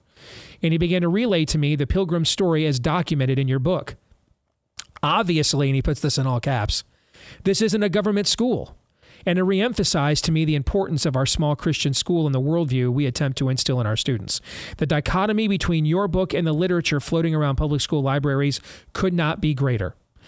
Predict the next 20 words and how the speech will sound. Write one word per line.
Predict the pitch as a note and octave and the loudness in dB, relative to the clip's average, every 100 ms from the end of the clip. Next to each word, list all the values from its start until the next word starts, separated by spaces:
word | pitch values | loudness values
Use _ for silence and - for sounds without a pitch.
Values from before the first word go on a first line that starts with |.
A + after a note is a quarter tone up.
| - - | -20 -6
And | D#3 | -2
I'm | D3 | 0
blessed | C#3+ F3 E3+ | 2 0 2
to | E3 | 0
have | D3 | 0
my | C#3 | 0
children | - E3+ D#3+ | 0 0 2
enrolled | C#3 D3+ D3+ | 2 2 2
at | D3 | 2
an | C#3 | 0
institution | D3 - - F#3 E3 D3+ | 0 -2 0 0 0 0
that | C3+ | 0
is | B2+ - | 0 0
actively | D3+ E3+ E3 E3+ | -2 -2 -2 0
seeking | D#3 - E3+ D#3 | 0 0 0 0
out | B2 | 0
and | B2+ | 0
teaching | B2 G3 - C#3+ | -2 -2 -2 -2
the | B2 | -2
truth | - F#3 D3 | 0 0 0